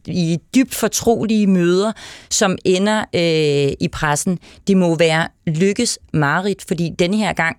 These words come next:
kan han jo ikke bortforklare det. Vi kan alle sammen høre, han har siddet i den kælder og fortalt om de her ting.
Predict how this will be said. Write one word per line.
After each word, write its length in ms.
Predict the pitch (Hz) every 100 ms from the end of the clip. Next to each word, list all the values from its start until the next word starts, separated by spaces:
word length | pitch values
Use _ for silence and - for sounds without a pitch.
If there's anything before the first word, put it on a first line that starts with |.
| -
kan 100 | 165
han 120 | 160
jo 60 | 165
ikke 120 | -
bortforklare 520 | - 180 - 220 175 151
det. 100 | 151
Vi 60 | 180
kan 120 | 196
alle 180 | 170 196
sammen 280 | - 190 175
høre, 260 | 180 202 214 _
han 140 | 180
har 80 | 156
siddet 300 | - 196 226
i 40 |
den 220 | 208 202 -
kælder 300 | 202 190 233 _ _
og 100 | 196
fortalt 340 | 185 - - -
om 120 | 208
de 100 | 208
her 180 | 220 -
ting. 180 | -